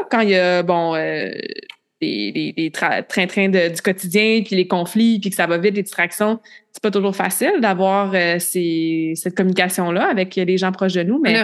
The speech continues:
Speaker 2: recul.
Speaker 1: le
Speaker 2: Le
Speaker 1: recul,
Speaker 2: recul, d'être
Speaker 1: c'est
Speaker 2: capable
Speaker 1: ça.
Speaker 2: de s'ob-, de s'ob-, c'est de l'observer, de l'accueillir, l'émotion chez soi, puis c'est l'autre, mais de pas, euh, pas devenir la paire de lunettes, tu sais.
Speaker 1: Mhm. Ouais,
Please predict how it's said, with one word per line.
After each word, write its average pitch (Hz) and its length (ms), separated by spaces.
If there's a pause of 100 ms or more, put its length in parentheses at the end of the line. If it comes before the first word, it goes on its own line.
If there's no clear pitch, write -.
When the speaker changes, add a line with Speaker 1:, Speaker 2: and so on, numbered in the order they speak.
(100)
Speaker 2:
recul. 214 420 (440)
Speaker 1:
le 202 120
Speaker 2:
Le 214 60 (100)
Speaker 1:
recul, 202 200
Speaker 2:
recul, 285 160
d'être 190 140
Speaker 1:
c'est 208 100
Speaker 2:
capable 202 400 (100)
Speaker 1:
ça. 208 180
Speaker 2:
de 208 60
s'ob-, - 20 (120)
de 208 120
s'ob-, - 380 (960)
c'est 208 120
de 208 100
l'observer, 208 480
de 220 60
l'accueillir, 196 640
l'émotion 190 380
chez 202 160
soi, 202 200
puis 226 180
c'est 190 80
l'autre, 202 220
mais 180 120
de - 140
pas, 202 60 (220)
euh, 175 60 (680)
pas 240 100
devenir 226 360
la 190 100
paire 190 180
de 190 80
lunettes, 185 280 (220)
tu 196 80
sais. 240 100 (100)
Speaker 1:
Mhm. 233 380
Ouais, 226 280